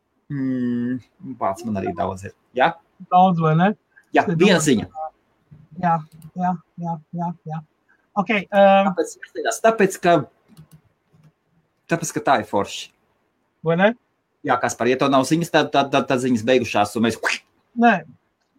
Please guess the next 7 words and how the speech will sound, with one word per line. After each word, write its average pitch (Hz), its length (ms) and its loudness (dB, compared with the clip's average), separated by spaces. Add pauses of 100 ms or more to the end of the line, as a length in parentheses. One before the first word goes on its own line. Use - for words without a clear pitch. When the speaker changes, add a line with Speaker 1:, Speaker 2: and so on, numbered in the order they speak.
(100)
Speaker 2:
Ilons 190 320 -2
Masks 190 420 -4
publiski 170 440 -8
atvainojās, 143 1000 -10
ā, 151 180 -10 (180)
britu 165 320 -4
daiverim 165 560 2